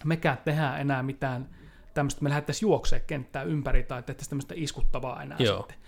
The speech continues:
Speaker 2: joo.
Speaker 1: Et enemmän semmoista nyt on vähän niinku rauhoittumista, pää-, lasketaan niitä kierroksia alas.
Speaker 2: Joo.
Speaker 1: Tästä kuitenkin näkee aika paljon erilaisia versioita vielä niin kuin ympäri maailmaa ja niin kuin eri lajeistakin. Ja sitten,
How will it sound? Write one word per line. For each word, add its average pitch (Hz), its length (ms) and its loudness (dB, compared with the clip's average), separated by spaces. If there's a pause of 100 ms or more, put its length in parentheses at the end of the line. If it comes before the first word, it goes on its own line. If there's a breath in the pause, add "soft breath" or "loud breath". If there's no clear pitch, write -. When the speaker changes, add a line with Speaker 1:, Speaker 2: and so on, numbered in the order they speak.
(100)
Speaker 2:
joo. 101 220 -2
Speaker 1:
Et 143 120 -6
enemmän 170 300 0
semmoista 208 280 -4
nyt 196 140 -2
on 220 100 -4
vähän 226 160 4
niinku 190 140 2
rauhoittumista, 139 840 4
pää-, 180 360 -6
lasketaan 196 580 0
niitä 143 160 0
kierroksia 131 580 -2
alas. - 420 -18 (100)
Speaker 2:
Joo. 107 220 0 (140)
Speaker 1:
Tästä 175 220 -4
kuitenkin 196 460 -2
näkee 160 300 2
aika 131 240 -4
paljon - 240 -4
erilaisia 139 580 0
versioita 127 560 -2
vielä 131 280 -8 (140)
niin 139 280 -8
kuin 135 220 -6 (540 soft breath)
ympäri 143 300 2
maailmaa 143 580 4
ja 120 260 -4 (680)
niin 151 100 -6
kuin 185 120 2
eri 160 120 6
lajeistakin. 160 640 2
Ja 123 80 -6
sitten, 135 300 -8